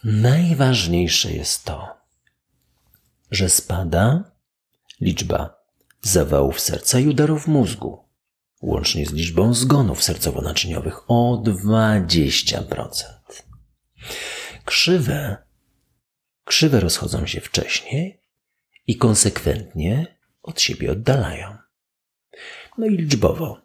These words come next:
na osiem tysięcy osiemset leczonych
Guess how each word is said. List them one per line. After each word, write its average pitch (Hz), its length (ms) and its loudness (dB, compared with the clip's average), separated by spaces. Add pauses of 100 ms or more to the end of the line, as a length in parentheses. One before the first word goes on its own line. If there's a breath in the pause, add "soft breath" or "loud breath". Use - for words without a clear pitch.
na 104 320 2
osiem 123 440 4
tysięcy - 560 0 (100)
osiemset 90 760 0
leczonych 80 1080 -2